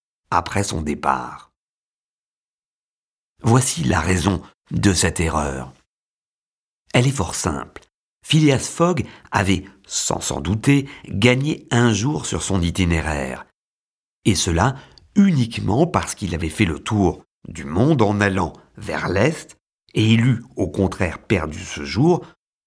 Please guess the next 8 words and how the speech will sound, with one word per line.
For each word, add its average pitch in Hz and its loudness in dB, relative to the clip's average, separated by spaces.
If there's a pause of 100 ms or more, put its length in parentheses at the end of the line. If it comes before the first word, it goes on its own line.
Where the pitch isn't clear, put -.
(320)
en 107 2
allant 110 0
en 92 -4
sens 135 -2 (100)
inverse, 104 0 (540)
soit 110 2 (260)
vers 76 -8
l'ouest. - -4